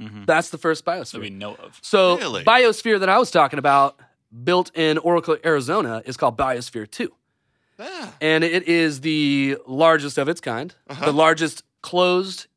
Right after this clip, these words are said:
Speaker 2: ecosystem on the planet, aside from the planet. <laughs> And it's huge. But the main goal here is obviously to test,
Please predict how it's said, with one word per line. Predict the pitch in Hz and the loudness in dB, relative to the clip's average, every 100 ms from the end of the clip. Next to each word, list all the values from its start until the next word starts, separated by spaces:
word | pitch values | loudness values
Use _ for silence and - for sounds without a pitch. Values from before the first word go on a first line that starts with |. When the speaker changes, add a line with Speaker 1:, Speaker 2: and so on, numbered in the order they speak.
| - | -6
Speaker 2:
ecosystem | 190 160 151 151 - 160 | 0 0 0 -4 -4 -2
on | 147 | -2
the | 175 | -2
planet, | 120 110 127 _ _ _ _ _ _ _ | -6 -8 -10 _ _ _ _ _ _ _
aside | 113 117 110 | -6 -6 -6
from | 113 | -8
the | 127 | -10
planet. | 92 92 117 _ _ _ - 220 135 _ - | -12 -16 -18 _ _ _ -20 -20 -20 _ -10
<laughs> | 175 - 196 202 - 127 135 123 131 123 _ - - - - 135 120 - - - _ _ _ - - | -10 -4 -6 -6 -12 -12 -10 -12 -12 -16 _ -8 -8 -8 -12 -10 -10 -14 -20 -20 _ _ _ -20 -6
And | 170 208 | 0 0
it's | 220 | 2
huge. | 320 330 - _ | 0 0 -8 _
But | - 160 196 | -2 0 2
the | |
main | 202 262 294 233 | 2 2 0 0
goal | 170 226 | 4 4
here | 175 151 | 4 2
is | 147 | 2
obviously | 190 190 196 - 202 | 4 4 2 -4 -4
to | 185 | -4
test, | - 156 147 143 - - | -2 -2 0 -4 -12 -18